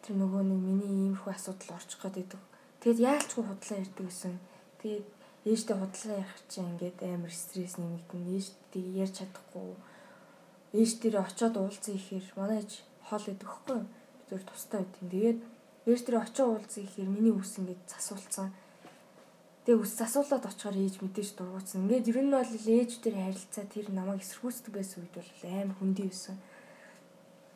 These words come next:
Тэгээд ээж чинь ийм стресс ихтэй. Төрсөн хүүхэд нь өөртөө нь ярихгүй, өөртөө нь уулзахгүй, дандаа худлаа ярина. Тэгээд ээж миний худлаа ярьж байгаа яалчгүй мэдчихдэг.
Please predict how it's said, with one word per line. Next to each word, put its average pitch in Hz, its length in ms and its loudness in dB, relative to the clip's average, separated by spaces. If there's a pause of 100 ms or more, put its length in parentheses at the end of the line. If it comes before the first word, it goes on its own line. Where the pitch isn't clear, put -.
(600)
Тэгээд 226 280 8 (240)
ээж 240 280 8 (120)
чинь 208 400 -2 (340)
ийм 190 260 2
стресс 190 460 -4
ихтэй. - 380 -6 (420)
Төрсөн 196 420 -6
хүүхэд 190 220 -10
нь 185 100 0
өөртөө 180 360 -4
нь 175 120 -2
ярихгүй, - 280 -8
өөртөө 180 300 -8
нь 196 100 -6
уулзахгүй, 190 500 -10 (260)
дандаа 196 320 0
худлаа 190 380 -4
ярина. 180 260 -4 (380)
Тэгээд 226 220 8
ээж 240 100 0
миний 220 240 2
худлаа 208 300 -2
ярьж 202 160 -6
байгаа 190 200 2
яалчгүй 202 380 -4
мэдчихдэг. 180 680 -8